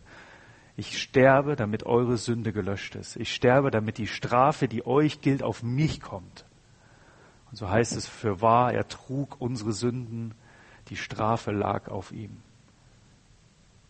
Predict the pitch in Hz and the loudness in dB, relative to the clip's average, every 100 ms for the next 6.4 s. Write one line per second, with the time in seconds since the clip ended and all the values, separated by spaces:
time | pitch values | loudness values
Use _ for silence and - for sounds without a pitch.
0 | _ _ - 107 95 107 - 104 92 104 | _ _ -10 -8 -6 -6 -6 -6 -4 -4
1 | 107 - - - - 98 104 _ - 101 | -6 -8 -10 -10 -14 -16 -20 _ -10 -6
2 | 107 117 117 147 139 127 127 127 110 104 | -6 -6 -4 -2 0 2 2 2 2 0
3 | 107 117 123 101 95 - 101 98 98 131 | 0 -2 -2 -4 -4 -2 -4 -4 -2 -2
4 | 117 131 127 117 127 135 113 - - - | -2 -2 0 2 2 0 -2 -8 -10 -10
5 | 151 131 104 - 127 117 - 113 123 104 | -6 -6 -6 -6 -6 -6 -6 -8 -8 -10
6 | 95 - - | -8 -8 -8